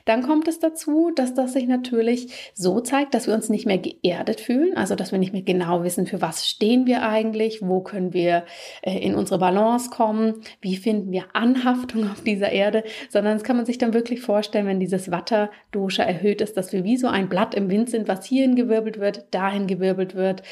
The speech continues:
da diese Aufgabe anfängt, sich dort, ähm, austauscht und eben für sich gar keine klare Linie mehr drin hat. Und wenn du nochmal zurückdrängst an diese Komponente, dass wir eben sehr von diesen äußeren Eindrücken und an diesen Überfluss an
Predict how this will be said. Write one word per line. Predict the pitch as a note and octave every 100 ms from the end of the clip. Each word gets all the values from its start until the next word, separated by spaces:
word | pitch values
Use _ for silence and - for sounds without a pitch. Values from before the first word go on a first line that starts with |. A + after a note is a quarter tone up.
| - -
da | G#3+ A#3 -
diese | B3 B3 G#3
Aufgabe | G#3 G#3 G3 G3
anfängt, | G3+ F#3+ F#3+ G3 F#3+ - - -
sich | G#3 -
dort, | G#3 G#3 G#3
ähm, | G3+ G3 G#3
austauscht | - G3 - - G3+ A3+ - -
und | A#3+
eben | B3 A#3
für | B3
sich | B3 B3
gar | G3+ G#3+
keine | A#3 A3
klare | G#3 F#3 F3+ F#3
Linie | F#3 F#3 G3+ G3
mehr | G#3
drin | - F#3 E3+
hat. | E3+ - - _ _ _ _ _ _ _ _ - - - - - -
Und | B3 A#3+
wenn | B3 B3+
du |
nochmal | C4+ C4+ C4+
zurückdrängst | C4 C#4+ C#4+ C4 C4 C4 -
an | G#3+ G#3+ G#3
diese | A3 A3+
Komponente, | - G#3+ G3+ F#3+ G3 G#3+
dass | F#3+ -
wir | G#3+
eben | G3 F#3+
sehr | G3
von | G3+ G3+
diesen | F#3 - -
äußeren | G3+ A#3+ B3 B3 G3+
Eindrücken | G3 G#3+ - G3 -
und | F#3
an | F#3
diesen | F#3 F3+ -
Überfluss | C#4 F4 E4 F#3+ F#3+
an | F3+ -